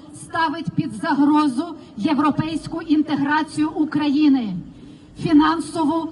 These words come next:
та воєнну допомогу міжнародної спільноти, а також підриває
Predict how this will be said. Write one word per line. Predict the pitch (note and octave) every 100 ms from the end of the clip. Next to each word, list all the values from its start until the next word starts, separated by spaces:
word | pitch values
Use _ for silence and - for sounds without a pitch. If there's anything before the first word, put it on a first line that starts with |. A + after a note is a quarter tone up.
| -
та | E4
воєнну | D4+ E4+ B3 E4 D#4 D#4+
допомогу | D#4 C#4 D#4+ D4+ D4+ D4+
міжнародної | D#4+ D4 G3 D#4 D4 D#4 B3 D#4
спільноти, | D#4 - D#4+ D4 D#4 C#4 - A3 F3+ - - - -
а | D4
також | C#4+ D#4 - E4+ D4+ - - -
підриває | - D#4 D#4+ D#4+ D#4 E4 D#4+